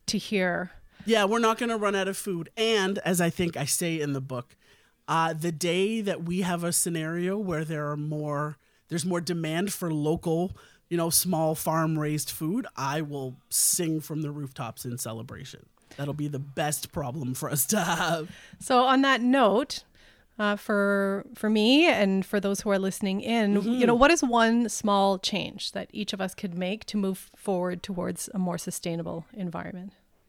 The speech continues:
Speaker 2: C-, just consider investing a little bit more of your own time and money, uh, on your food.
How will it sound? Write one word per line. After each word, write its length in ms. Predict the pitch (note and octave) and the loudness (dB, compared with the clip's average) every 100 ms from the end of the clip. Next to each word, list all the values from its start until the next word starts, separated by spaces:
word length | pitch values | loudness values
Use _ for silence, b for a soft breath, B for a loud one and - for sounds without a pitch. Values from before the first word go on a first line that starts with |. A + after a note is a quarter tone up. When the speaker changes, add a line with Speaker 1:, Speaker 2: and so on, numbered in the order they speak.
| - - | -18 -8
Speaker 2:
C-, 160 | - F#3 | -6 -4
just 260 | - F#3+ - | -2 -2 -2
consider 520 | F#3+ G3 - G3 G3 | -2 2 2 2 0
investing 800 | - F#3 E3+ D#3+ D#3 - G#3 A3+ - | 0 -2 -2 -2 -2 -2 -2 -4 -4
a 60 | |
little 380 | E3 E3 E3+ F#3 | -2 0 0 0
bit 180 | E3 E3 | -2 -2
more 460 | D#3 D#3 D#3 B3 C#4+ _ _ | 0 0 0 -2 -6 _ _
of 160 | D#3 D3 | -8 -6
your 140 | D3+ - | -8 -4
own 320 | D#3 D3+ D#3+ | -4 -2 -4
time 560 | - D#3+ D3+ D#3+ F3+ F#3+ - | -8 -6 -4 -4 -4 -8 -10
and 280 | D#3+ D3 D3 | -6 -2 -2
money, 420 | C#3+ C#3 D#3+ A#3+ - _ _ | -2 -2 -4 -6 -10 _ _
uh, 200 | C#3 C3+ C3 | -6 -6 -4
on 200 | C3+ C3+ | -4 -4
your 80 | C3 | -6
food. 300 | B2 D#2+ | -10 -16